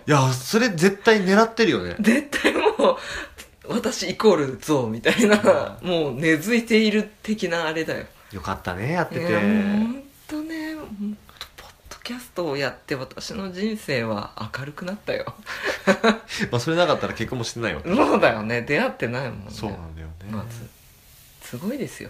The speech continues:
Speaker 1: ええ。
Speaker 2: うん。ポッドキャストマジックですよ。
Speaker 1: <laughs> ピーエム。
Speaker 2: <laughs>
Speaker 1: ピーエムですね。
Speaker 2: 二点五。
Speaker 1: 二点五ですね。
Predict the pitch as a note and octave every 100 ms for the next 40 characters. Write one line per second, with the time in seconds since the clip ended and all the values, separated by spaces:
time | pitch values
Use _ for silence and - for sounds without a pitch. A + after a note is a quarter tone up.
0 | - _ _ - G2 F2+ - - A2+ G#2+
1 | F#2+ - _ _ _ - _ _ _ -
2 | A2 B2 C#3+ C#3 D3+ C#3 C#3 G#2 - -
3 | - - - _ _ _ - - - -
4 | - _ _ _ _ - - D3+ D#3 C#3+
5 | - G2+ F2+ E2+ - - - - - -
6 | - - A3 C#4+ D#4 - D4 - - -
7 | - F2+ F2+ E2 - - - - D3 A#2
8 | A2 G2 G2 A#2+ A2 G2+ F#2+ F2 F2+ -